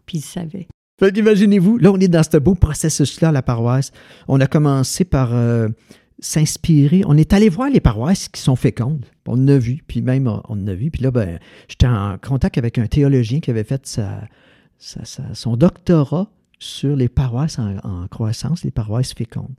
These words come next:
Speaker 2: Fait qu'il nous donne des recommandations, puis il dit, « Écoute, vous allez lire tel, tel livre. » Puis, euh, « OK. » Mais il dit, « Il n'y a rien de mieux que d'aller voir en personne. » Puis il dit, « L'église la plus dynamique dans votre coin, c'est l'église protestante Nouvelle Vie.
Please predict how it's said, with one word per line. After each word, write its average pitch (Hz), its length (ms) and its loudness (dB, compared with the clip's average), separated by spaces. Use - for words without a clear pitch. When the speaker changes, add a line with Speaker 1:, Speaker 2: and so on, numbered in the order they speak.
Speaker 2:
Fait - 80 -14
qu'il 127 160 -2
nous 123 140 0
donne 160 180 6
des 170 100 8
recommandations, 135 720 4
puis 139 140 2
il - 20 2
dit, « 110 140 0
Écoute, - 280 -4
vous 113 120 -4
allez 104 200 0
lire 107 200 -6
tel, 101 200 -6
tel 95 240 -6
livre. » - 320 -12
Puis, 101 160 -12
euh, « 87 100 -12
OK. » - 180 -10
Mais 113 100 0
il 113 60 -2
dit, « 117 160 -4
Il 135 140 2
n'y 131 60 4
a 123 220 0
rien 139 260 2
de 185 60 2
mieux 170 200 4
que 143 120 -2
d'aller 110 300 0
voir 117 560 -6
en 160 140 -2
personne. » - 720 -8
Puis - 120 -4
il 110 40 -6
dit, « 117 100 -4
L'église 123 480 2
la 107 140 0
plus 147 160 -2
dynamique 123 520 0
dans 110 120 -2
votre 107 200 -4
coin, 160 220 -4
c'est - 340 -6
l'église 156 380 -4
protestante - 640 -6
Nouvelle 175 400 2
Vie. 135 180 -6